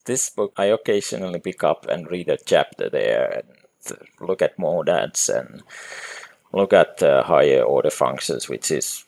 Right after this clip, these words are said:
also, that is very applicable to any, any kind of a Python application. But it,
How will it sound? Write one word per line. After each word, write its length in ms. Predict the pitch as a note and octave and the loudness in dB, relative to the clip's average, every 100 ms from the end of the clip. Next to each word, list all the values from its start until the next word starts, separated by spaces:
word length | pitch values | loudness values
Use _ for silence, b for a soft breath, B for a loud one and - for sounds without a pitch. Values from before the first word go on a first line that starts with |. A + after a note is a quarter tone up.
| - | -4
also, 480 | D2 C2 - A#1+ - | 0 0 2 0 2
that 160 | D2+ E2+ | 0 0
is 100 | E2 | 0
very 280 | D#2+ D2+ C2 | 0 2 2
applicable 760 | C#2 - G#1+ - - B1 G1+ - | -2 -6 -10 -10 -6 -6 -6 -10
to 200 | B1 G1+ | -10 -10
any, 240 | A#1 B1+ A1+ | -10 -8 -6
any 180 | D2 B1+ | -6 0
kind 200 | C2 B1+ | 0 2
of 120 | C2+ | -2
a 80 | - | -4
Python 440 | - C2 - C2 | 0 0 0 -4
application. 640 | G1+ - - - - - | -4 -8 -8 -6 -6 -2
But 160 | G2+ A2 | 0 0
it, 160 | B2 | -2